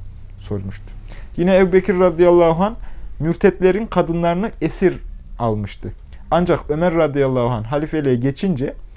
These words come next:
kendisi ve onunla birlikte bulunan diğer sahabiler bunun caiz olmadığı görüşünde karar kıldılar. O andan itibaren mürtedin hanımının esir alınamayacağı görüş üzerinde icma edildi. Fakat hiçbir kimse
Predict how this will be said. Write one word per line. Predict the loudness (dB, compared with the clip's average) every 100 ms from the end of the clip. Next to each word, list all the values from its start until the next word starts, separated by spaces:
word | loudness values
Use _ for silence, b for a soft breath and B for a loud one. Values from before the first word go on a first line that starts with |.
| b -12
kendisi | -6 -4 -2 2
ve |
onunla | 2 2 0 -2
birlikte | -4 -2 -2
bulunan | -2 -2 0
diğer | 0
sahabiler | 0 0 0 0 -4 -4
bunun | -4 0
caiz | 2 4 4
olmadığı | 2 0 -2
görüşünde | -2 -4 -4 -6
karar | -2 0 -2
kıldılar. | -4 -8 -8 -8 -12 -16 b b b b b b
O | 4
andan | 6 4 2
itibaren | -2 -2 2 2 0 -6 -12
mürtedin | -6 -6 -2 0 0
hanımının | -2 -2 -2 -4 -4
esir | -6 -4 -2 0
alınamayacağı | 0 0 0 0 0
görüş | 0 0 -2
üzerinde | -2 -4 -4 -4 -6
icma | -6 -6 -4
edildi. | -6 -6 -10 -10 -14 -16 -16 -16 -16 b b b b b
Fakat | 2 4 2 0
hiçbir | -6 -6 -6
kimse | -4 -6 -6 -8